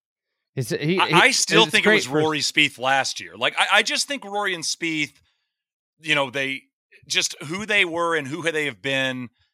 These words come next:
Speaker 2: and how important they've been to golf, and golf fans seem to gravitate towards them. I just feel like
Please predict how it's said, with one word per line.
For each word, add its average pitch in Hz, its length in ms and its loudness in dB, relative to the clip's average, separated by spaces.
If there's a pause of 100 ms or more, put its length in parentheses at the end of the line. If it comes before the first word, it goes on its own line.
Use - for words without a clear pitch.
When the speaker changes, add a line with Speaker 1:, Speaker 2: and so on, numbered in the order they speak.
(320)
Speaker 2:
and 135 140 0
how 147 160 4
important 143 400 -6
they've 131 140 0
been 127 180 -2
to 123 80 -4
golf, 120 380 2
and 120 100 -6
golf 127 240 0
fans 123 240 -2
seem 120 220 -4
to 117 80 -8
gravitate 117 540 -4
towards 117 320 -8
them. 143 340 -4 (800)
I 135 180 6
just 151 240 -2
feel 143 180 -2
like 135 320 0